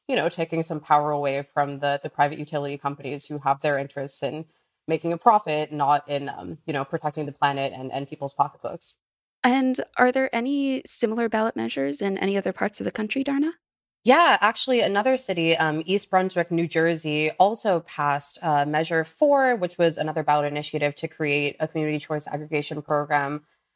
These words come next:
Speaker 1: Its timeline was a bit less ambitious. Their residents and businesses would have access to a hundred percent renewables by twenty thirty, but that's still a, a pretty ambitious timeline. And it is, um, you know, in line with what scientists say that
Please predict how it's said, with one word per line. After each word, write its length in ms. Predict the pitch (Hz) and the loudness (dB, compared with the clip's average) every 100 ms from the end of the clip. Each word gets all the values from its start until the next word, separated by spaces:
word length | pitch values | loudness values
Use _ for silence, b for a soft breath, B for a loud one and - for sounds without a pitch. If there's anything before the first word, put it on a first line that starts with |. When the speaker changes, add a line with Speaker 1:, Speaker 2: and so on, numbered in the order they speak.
| - | 0
Speaker 1:
Its 220 | 214 - | 0 0
timeline 640 | - 208 202 233 262 277 | -2 2 2 4 2 2
was 180 | 269 269 | 2 0
a 40 | 240 | 2
bit 260 | 254 254 | 2 2
less 240 | 233 240 220 | 2 2 -2
ambitious. 720 | 226 233 240 254 247 - - _ | -2 -2 0 2 2 -2 -10 _
Their 340 | 165 160 160 156 | 4 6 4 4
residents 420 | 160 160 156 156 | 2 2 -4 -4
and 120 | 151 | -4
businesses 480 | 147 156 151 151 151 | -4 -4 -2 -4 -4
would 100 | 147 | -4
have 100 | 151 | -2
access 460 | 151 147 147 147 - | -2 0 -2 -4 -2
to 280 | 156 147 | 2 2
a 40 | 147 | 2
hundred 200 | 151 147 | -2 -2
percent 480 | 156 156 143 139 156 | -2 2 0 0 -4
renewables 600 | 156 151 151 147 147 - | -4 -2 -2 -2 -2 2
by 220 | 147 143 | 2 2
twenty 380 | - 170 160 160 | 0 -2 -2 -4
thirty, 560 | - 170 185 240 262 | -2 0 0 0 -2
but 160 | 214 208 | 0 2
that's 180 | 254 - | 2 2
still 340 | 165 151 147 | 2 4 4
a, 140 | 143 - | 0 -2
a 100 | 156 | -8
pretty 440 | - 156 147 147 | -2 -2 0 0
ambitious 560 | 147 143 151 156 147 - | -2 -2 -4 -2 -4 0
timeline. 460 | 135 139 139 135 | 0 2 0 0
And 100 | 143 | -2
it 80 | 165 | 2
is, 360 | 214 202 170 - | 4 4 0 2
um, 320 | 147 135 135 | 4 4 -2
you 140 | 147 131 | -6 -4
know, 80 | 131 | -2
in 140 | 143 | 0
line 320 | 135 127 139 | -2 -2 -6
with 160 | 139 - | -6 -2
what 160 | 143 - | -2 0
scientists 500 | 135 135 135 139 - | -4 -4 -6 -6 -4
say 180 | 135 | -4
that 260 | 139 139 135 | 0 0 -2